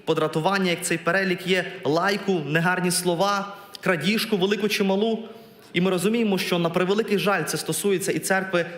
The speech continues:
не лише в Ефесі дві тисячі років назад, але те саме стосується і церкви сьогодні. Будьмо обережні, дорога церква, будьмо уважні, тому що той самий заклик, який лунав до цієї церкви, він сьогодні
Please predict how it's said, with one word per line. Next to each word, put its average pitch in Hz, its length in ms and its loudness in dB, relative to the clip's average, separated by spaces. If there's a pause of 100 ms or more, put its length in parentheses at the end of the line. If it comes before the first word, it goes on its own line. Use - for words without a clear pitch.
не 170 80 2
лише 175 280 2
в 196 100 -4
Ефесі 202 500 0 (280)
дві 147 140 -2
тисячі 151 360 -2
років 151 240 -2
назад, 160 320 0 (520)
але 139 180 -2
те 147 140 -2
саме 156 300 -2
стосується 139 480 -4
і 131 40 0
церкви 143 420 -2 (240)
сьогодні. 151 520 0 (640)
Будьмо 208 280 2
обережні, 190 560 0
дорога 151 240 0
церква, 170 420 -2
будьмо 170 240 0
уважні, 180 440 0
тому 160 240 0
що 151 240 0 (200)
той 202 160 2
самий 208 260 2
заклик, 185 420 -2
який 151 180 -2
лунав 165 300 0
до 156 80 -2
цієї 151 240 -2
церкви, 147 500 -2 (760)
він 147 140 -4
сьогодні 143 500 -2